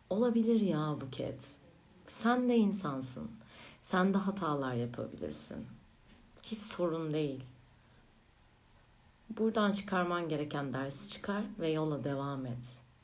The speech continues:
deyip kendine böyle sarılıyor musun? Sarılmıyoruz belki.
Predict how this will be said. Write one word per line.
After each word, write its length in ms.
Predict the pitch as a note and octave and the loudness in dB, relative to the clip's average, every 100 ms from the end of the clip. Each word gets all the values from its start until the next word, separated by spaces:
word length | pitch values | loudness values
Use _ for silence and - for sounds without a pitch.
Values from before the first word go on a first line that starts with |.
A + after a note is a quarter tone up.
| - | -6
deyip 400 | D#3 D#3+ D3 - - - - - | 0 0 0 -6 -18 -20 -20 -18
kendine 540 | - B3+ A3+ F3 D#3+ | -6 2 2 4 2
böyle 240 | F#3 E3 | 2 2
sarılıyor 540 | C3+ - D3 D3+ F3+ G3 | -2 -4 -4 -4 -2 -2
musun? 360 | D#3 - - - - _ - - - _ _ - - - - - - - - - - - | -4 -6 -8 -14 -20 _ -20 -20 -20 _ _ -20 -20 -20 -20 -20 -20 -20 -20 -20 -20 -8
Sarılmıyoruz 840 | - E3 E3 G#3 G3+ D3+ C#3+ - - | -2 2 6 8 8 6 2 -2 -4
belki. 480 | B2+ B2+ - B2+ | -4 -6 -8 -12